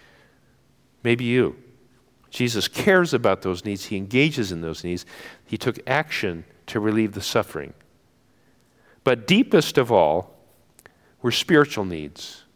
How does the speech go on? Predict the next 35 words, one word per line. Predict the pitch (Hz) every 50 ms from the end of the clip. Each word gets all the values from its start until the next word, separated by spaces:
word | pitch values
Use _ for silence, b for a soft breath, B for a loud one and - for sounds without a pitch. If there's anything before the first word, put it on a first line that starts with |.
| _ _ _ _ _ _
spiritual | - - - - 139 135 127 123 - - 95
needs. | 87 78 76 76 76 - - - b b b b b b b b b b b _
Empty | 139 160 170 170 - - 143 139
lives, | 131 131 131 127 110 95 85 85 82 - -
people | - 175 170 - 160 139
who | 120 139 131 127
are | 120 107
oppressed | 101 - - - - 147 139 - - -
by | - 113 104 95 B B B B B
satanic | - - - 135 - - - 156 156 151 147 131 113 -
or | 120 104 101
occult | - - - - 123 107 - - - -
forces | - - 143 131 - - - 82 78 78 92
and | 87 87 B B B B _
demonized | 143 147 147 139 127 117 104 95 95 95 -
or | 107 101
demon-possessed. | 104 135 131 127 113 98 90 87 - - 117 110 123 117 101 87 - - B B B B B B -
It's | 113 -
very | - 131 143 170 175 165 151
real. | 151 165 160 135 113
It | 104
was | 110 107
very | 104 123 135 160 160 160 143
real | 139 143 143 139
back | 139 147 131 135 -
then. | - 139 135
It's | 123 107 - -
very | - 113 117 123 127 120
real | 120 123 120 113
today. | 117 - 127 117 107 90 76 B B B B B B
People | - 147 143 - 135 120 120
that, | 117 107 - B B B B -
that | 127 123
have | 120 139 127 120 110 -
certain | - - - 165 160 131 131 131 127